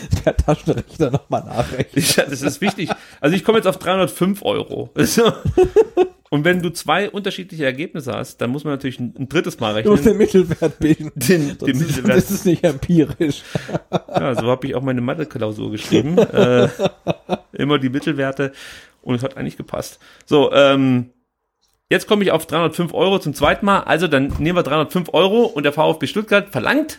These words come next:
Speaker 2: für dieses, äh, unglaubliche Ding, Spieltags-Camp-Highlight-Paket,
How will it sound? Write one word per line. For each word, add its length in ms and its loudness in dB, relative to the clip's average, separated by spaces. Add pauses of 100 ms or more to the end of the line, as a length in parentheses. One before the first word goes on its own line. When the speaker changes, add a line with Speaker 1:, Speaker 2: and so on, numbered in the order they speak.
(120)
Speaker 2:
für 520 0
dieses, 560 -6 (100)
äh, 260 -4
unglaubliche 760 2
Ding, 300 -2
Spieltags-Camp-Highlight-Paket, 1800 0